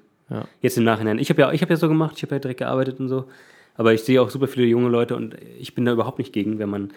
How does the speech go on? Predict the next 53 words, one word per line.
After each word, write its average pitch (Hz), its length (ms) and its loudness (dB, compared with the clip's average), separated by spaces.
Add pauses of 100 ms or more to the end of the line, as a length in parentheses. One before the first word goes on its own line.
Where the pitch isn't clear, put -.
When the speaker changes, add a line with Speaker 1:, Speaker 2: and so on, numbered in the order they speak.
(180)
Speaker 1:
Wie 117 100 -2
alt 117 80 -2
bist 117 180 -4
du 117 40 -2
Speaker 2:
erstmal 113 40 0
Speaker 1:
nochmal? 113 140 -2 (100)
Speaker 2:
drei 107 60 -2
Jahre 104 140 -2
rumeiert. 110 480 -6 (280)
Ähm, 98 480 -6 (160)
ich - 140 -20
werd 113 180 -4
bald 110 220 -6
achtundzwanzig. - 580 -14 (460)
Speaker 1:
Die 107 80 -10
jungen 101 280 -6
Leute, 98 340 -6
du. 98 180 -8 (460)
Speaker 2:
Nee, 180 100 2
aber 123 180 0
ist 139 160 -4
ja, 131 60 2
ist 131 160 0
ja 143 80 0
tatsächlich 131 340 -2
so, 101 100 -4
muss 107 180 -4
ich 107 80 -12
echt 127 100 -4
Speaker 1:
Mit 123 80 2
Speaker 2:
sagen. 139 60 -2
Speaker 1:
siebzehn, 113 280 -2
achtzehn, 104 260 -6
ne? 101 140 -6
Ja. 101 220 -4 (160)
Speaker 2:
Doch, 165 80 0
doch, 175 200 -2
schon. 151 180 -4
Speaker 1:
Ja, 131 200 2 (380)
das 104 120 -6
darf 113 160 0
ich 110 120 0
auch 120 80 2
sagen. 110 200 -2
Ich 113 100 -4
fühle 135 120 4
mich 127 60 4
immer 120 120 2
komisch, 120 300 0
wenn 104 100 -4
ich 95 80 -8
das 95 140 -8
sag. 95 180 -10